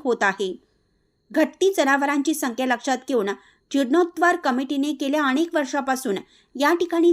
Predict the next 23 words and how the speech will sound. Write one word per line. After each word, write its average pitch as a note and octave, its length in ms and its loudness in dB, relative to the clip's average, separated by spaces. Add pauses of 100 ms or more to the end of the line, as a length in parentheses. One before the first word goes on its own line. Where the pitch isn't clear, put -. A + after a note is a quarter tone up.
जनावर C#4+ 440 0
प्रदर्शन B3+ 540 -2
भरवत B3 380 0
आहेत. G3+ 300 -2 (480)
यालाच C#4 540 2 (180)
साथ D4+ 220 0 (100)
मिळावी F4 380 4
म्हणून D#4 280 4
आपण C#4+ 300 0
गेल्या C4 260 -2
वर्षीपासून C#4 640 -2
या B3 180 0
ठिकाणी C4+ 400 -4
कृषी B3+ 360 -2
प्रदर्शन C4 580 -2
भरवलं A#3+ 360 0
असून B3+ 320 0 (580)
ग्रामीण C#4+ 380 4
भागातील D#4+ 440 0
शेतकऱ्यांनी C#4 680 -2
या D4 120 0
प्रदर्शनाचा B3+ 680 -2
लाभ A#3+ 180 2